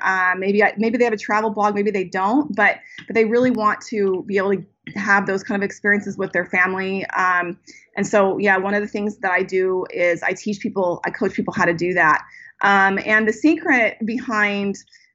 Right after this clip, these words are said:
uh, not necessarily, 'cause a lot of people think, "Oh, I've gotta have this massive following, you know,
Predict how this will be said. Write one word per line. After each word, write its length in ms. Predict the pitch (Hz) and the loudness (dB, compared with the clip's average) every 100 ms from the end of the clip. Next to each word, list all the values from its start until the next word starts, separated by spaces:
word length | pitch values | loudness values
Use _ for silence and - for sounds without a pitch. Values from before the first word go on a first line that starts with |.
| _ - | _ 0
uh, 240 | 202 185 | 2 2
not 240 | 208 220 247 | 2 0 0
necessarily, 480 | 269 277 254 226 202 | 0 0 2 2 0
'cause 160 | 240 | -2
a 80 | - | -2
lot 160 | 262 302 | 0 0
of 60 | |
people 200 | 349 285 | 2 -2
think, 280 | 277 254 233 | -2 -2 -2
"Oh, 220 | 233 254 | 0 0
I've 160 | 240 214 | 0 2
gotta 160 | 196 190 | 0 0
have 140 | 185 | -2
this 180 | 175 175 | -6 -2
massive 440 | 196 269 302 294 | 2 2 0 -6
following, 840 | 254 262 240 240 240 240 233 233 220 | -4 -2 0 -2 -2 -4 -2 -4 -2
you 80 | 220 | 0
know, 360 | 196 185 190 | 0 0 -4